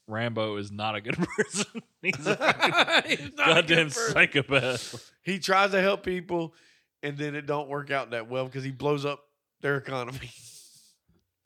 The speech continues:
Speaker 1: Yeah, dude, he, the, way more people are hurt from this than helped.
Speaker 2: I mean, you think about it. The first movie,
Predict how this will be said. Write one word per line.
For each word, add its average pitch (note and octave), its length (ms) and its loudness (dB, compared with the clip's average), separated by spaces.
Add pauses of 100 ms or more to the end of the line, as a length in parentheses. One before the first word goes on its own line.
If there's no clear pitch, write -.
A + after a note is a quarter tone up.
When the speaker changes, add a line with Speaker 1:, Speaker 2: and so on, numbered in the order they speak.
(100)
Speaker 1:
Yeah, E3+ 280 2
dude, C3+ 320 -2
he, E3 160 -10
the, D3+ 160 -8
way F#3+ 260 -4
more C#3+ 200 -4
people A#2 300 -2
are G#2+ 140 -4
hurt A#2+ 240 -4
from G#2 220 -14
this G2 400 -12
than G#2+ 140 -6
helped. G2 420 -10 (180)
Speaker 2:
I F3 60 0
mean, C#4+ 160 2
you D4+ 80 4
think D#4 200 0
about F3 220 4
it. A2 140 -8 (260)
The C#3+ 100 2
first A3 320 4
movie, E3 380 2